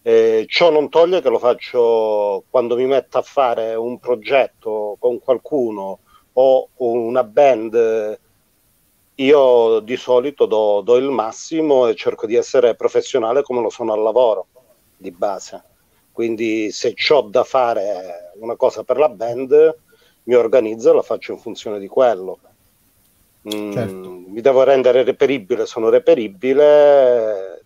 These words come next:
Speaker 1: È chiaro che devo coniugare, eh, quello che faccio di giorno come lavoro con, con le prove, il gruppo ed eventuali serate.
Speaker 2: Giusto,
Speaker 1: Tutto qua.
Speaker 2: giusto, ci sta.
Speaker 1: È una questione di organizzazione poi.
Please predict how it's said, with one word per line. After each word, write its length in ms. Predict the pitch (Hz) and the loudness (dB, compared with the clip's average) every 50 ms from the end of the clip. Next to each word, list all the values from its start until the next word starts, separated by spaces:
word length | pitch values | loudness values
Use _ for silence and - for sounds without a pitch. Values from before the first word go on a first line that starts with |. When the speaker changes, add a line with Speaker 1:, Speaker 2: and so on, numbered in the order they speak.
| _ | _
Speaker 1:
È 220 | - - 135 135 - _ | -8 -4 -4 -4 -4 _
chiaro 440 | - - 151 151 139 117 113 110 101 | -2 0 2 2 2 2 -2 -4 -6
che 420 | - - 120 107 107 104 95 92 98 | -6 -6 -6 -6 -6 -6 -10 -12 -12
devo 260 | 98 101 127 117 107 - | -8 -6 -6 -4 -4 -4
coniugare, 1000 | - 139 123 123 131 131 117 131 120 117 123 123 120 120 127 131 131 127 123 _ _ _ _ _ _ _ _ _ _ _ | -4 -4 -2 0 0 0 2 2 2 2 2 2 2 2 2 2 2 0 -2 _ _ _ _ _ _ _ _ _ _ _
eh, 200 | - 107 107 104 - | -8 -8 -8 -6 -2
quello 220 | - 135 131 135 | 0 2 4 4
che 140 | 131 139 120 | 4 2 0
faccio 680 | _ - 156 127 123 - - 120 117 113 110 110 110 107 | _ 0 0 0 0 -4 -2 0 0 2 2 2 0 0
di 140 | 101 113 110 | -2 -6 -8
giorno 420 | 95 104 127 135 123 104 104 110 | -2 2 2 4 4 2 0 -6
come 220 | - - 107 117 135 | -6 -6 -4 -2 0
lavoro 480 | 156 160 135 104 107 123 123 123 120 | 0 2 4 4 4 4 4 4 2
con, 480 | - - 95 90 104 98 98 92 90 90 _ _ _ _ - _ _ | 0 -4 -18 -18 -18 _ -20 _ _ _ _ _ _ _ -20 _ _
con 160 | _ - 110 107 | _ -14 -12 -10
le 100 | 117 123 | -10 -8
prove, 440 | - - 110 95 104 117 117 123 | -6 -4 -4 -2 -2 -2 -2 -2
il 140 | 123 120 113 | -4 -6 -8
gruppo 680 | 95 98 98 101 107 101 _ _ - 110 110 107 107 101 | -12 -16 -16 -16 -16 _ _ _ -8 -6 -6 -4 -6 -8
ed 160 | 95 87 92 | -8 -10 -12
eventuali 480 | 95 90 90 92 _ - 98 98 _ 113 | -14 -16 -16 _ _ -16 -16 -16 _ _
serate. 440 | - - 90 107 107 - _ _ _ _ _ _ _ _ _ _ _ _ _ _ _ _ _ _ _ _ _ _ _ _ _ _ _ | -20 -20 -14 -14 -14 -14 _ _ _ _ _ _ _ _ _ _ _ _ _ _ _ _ _ _ _ _ _ _ _ _ _ _ _
Speaker 2:
Giusto, 480 | _ - 123 120 127 123 - - 117 | _ -14 -8 -8 -8 -8 -8 -8 -8
Speaker 1:
Tutto 140 | 110 107 107 | -8 -4 -2
qua. 100 | 113 120 | 0 0
Speaker 2:
giusto, 200 | 92 90 - 107 | 0 -2 -8 -14
ci 140 | - - 135 | -14 -12 -12
sta. 200 | - - - 139 | -12 -6 -2 0
Speaker 1:
È 40 | 143 | 2
una 140 | 147 - - | 2 2 4
questione 360 | - 151 - - 165 147 151 | 2 2 2 2 2 4 4
di 60 | 139 | 6
organizzazione 1000 | 156 147 139 - 147 143 151 131 107 127 143 - - - 160 147 123 113 113 107 | 4 4 4 4 2 2 2 0 0 -2 -2 -2 -2 0 2 2 2 2 0 -4
poi. 400 | - - 117 107 104 98 95 98 | -4 -4 -2 -2 -2 -4 -8 -12